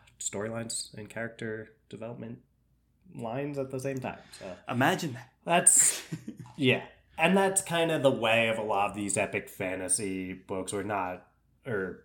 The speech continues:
Speaker 1: and shows,
Speaker 2: Mm-hmm.
Speaker 1: presumably, is w-, we're not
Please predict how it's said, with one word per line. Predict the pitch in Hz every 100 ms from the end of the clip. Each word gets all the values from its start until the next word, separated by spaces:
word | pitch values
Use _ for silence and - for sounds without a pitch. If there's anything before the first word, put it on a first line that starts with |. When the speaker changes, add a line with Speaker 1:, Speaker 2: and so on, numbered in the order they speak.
| _
Speaker 1:
and | 131 98 92
shows, | - 101 87 87 87 90 -
Speaker 2:
Mm-hmm. | 131 113
Speaker 1:
presumably, | 92 92 90 87 82 95 90
is | 87 87 85 85 82 - - - _
w-, | - 190 196
we're | 185 156
not | 143 143 135 131 123 120